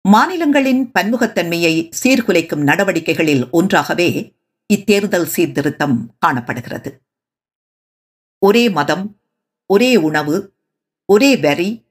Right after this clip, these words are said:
ஒரே மொழி என்ற திணிப்புகளின் தொடர்ச்சியாகவே ஒரே தேர்தல் என்ற முழக்கமும் அமைகிறது. இதனால் இந்திய வாக்காளர் அடையாள அட்டையுடன்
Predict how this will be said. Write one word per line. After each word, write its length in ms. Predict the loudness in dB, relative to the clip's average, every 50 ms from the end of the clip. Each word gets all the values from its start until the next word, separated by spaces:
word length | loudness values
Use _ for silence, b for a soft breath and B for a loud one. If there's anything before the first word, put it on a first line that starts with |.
| _ _ _ _ _ _ _ _ _
ஒரே 300 | 0 2 4 4 4 2
மொழி 540 | 2 2 2 2 4 4 4 4 2 0 -2
என்ற 240 | -4 -4 -2 -2 -2
திணிப்புகளின் 680 | 0 2 4 4 4 2 2 0 0 0 0 0 0
தொடர்ச்சியாகவே 1040 | -2 -2 0 0 0 -2 0 0 0 0 0 -2 -2 0 0 0 0 -2 -4 -8 _ _ _ _ _ _ _ _ _ _
ஒரே 380 | 2 2 4 4 2 2 0
தேர்தல் 640 | 0 0 0 2 2 2 0 0 -2 -2 -6 -10 _ _
என்ற 240 | -4 -2 0 -2
முழக்கமும் 580 | -2 0 -2 -2 -2 -4 -6 -8 -4 -6 -6 -6 -4
அமைகிறது. 640 | -2 -2 -2 -2 -4 -8 -10 -10 -12 -14 -20 _ _ _ _ _ _ _ _ _ _ _ _ _ _ _ _ _ _ _ _ _ _ _ _ _ _ _ _ _ _ _ _ _ _ _ _ _ _ 2
இதனால் 640 | 2 4 4 4 2 2 0 -2 -4 -8 -10 -14 _ _ _ _ _ _
இந்திய 400 | 4 6 6 6 6 4 2 2
வாக்காளர் 680 | 2 2 2 2 2 0 0 0 2 2 2 -2 -2 -2
அடையாள 500 | -2 0 2 2 2 2 2 2 2 0
அட்டையுடன் 600 | 0 -2 -4 -2 0 0 0 0 -2 -4 -6